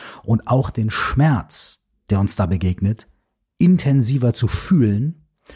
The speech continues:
ohne wegzulaufen, ohne wegzuschauen und ohne irgendwas zu ignorieren.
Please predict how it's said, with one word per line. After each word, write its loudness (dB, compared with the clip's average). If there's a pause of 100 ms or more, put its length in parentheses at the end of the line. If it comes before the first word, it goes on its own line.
(360)
ohne 2
wegzulaufen, -4 (160)
ohne 2
wegzuschauen -4 (280)
und 0 (100)
ohne 4
irgendwas -2
zu -10
ignorieren. -8